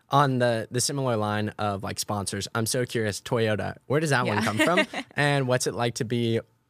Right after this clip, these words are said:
Speaker 1: in my mind, I follow the sport closely, maybe not close enough to exactly know this. I don't know of any other athlete off the top of my head in the running world that's sponsored by a car company.
Speaker 2: <laughs>
Speaker 1: Uh, so what's that like?
Speaker 2: Yeah. So, I mean, that, that one's also special. Um,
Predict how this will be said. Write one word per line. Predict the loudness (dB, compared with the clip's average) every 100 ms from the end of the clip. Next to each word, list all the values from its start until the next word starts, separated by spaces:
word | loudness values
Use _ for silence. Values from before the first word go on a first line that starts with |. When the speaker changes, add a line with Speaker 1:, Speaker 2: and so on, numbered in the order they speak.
| _
Speaker 1:
in | -4 -2
my | 0 0 0
mind, | 0 0 -2 0
I | -2
follow | 0 -2
the | -2
sport | -4 -4 -4 -8 -10
closely, | -2 -2 0 0 0 0
maybe | -2 0
not | 0 -2
close | -2 -2 -2
enough | -2 -2 -4 -4
to | -4
exactly | -2 -2 -2 -2
know | -2 0
this. | -2 -4 -8 _ _ 0
I | 2
don't | 2 2
know | 0
of | 0
any | 0 0
other | 2 2 0 -4 _ _ _ _ _ _ _
athlete | -2 -2 -2 -4 -4
off | -4
the |
top | -2
of | -2
my | -2
head | 0 0 -2
in | -2
the |
running | -2 -2
world | -4 -4 -4
that's | -4 -4 -6 -6
sponsored | -12 -6 -6 -4
by | -4 -4
a |
car | -4 -6
company. | -6 -6 -4 0
Speaker 2:
<laughs> | -2 -2 -6 -4
Speaker 1:
Uh, | 0 0
so | 0 2
what's | 2
that | 2 -2
like? | 0
Speaker 2:
Yeah. | 2 2 -2 -8
So, | -2 2 2 0 -4 -16 _ -20 _ 0
I | 2
mean, | 2
that, | 2
that | 4 4
one's | 4
also | 2 0 -4
special. | -2 -2 -2 -2 -4 -2
Um, | 0 0 0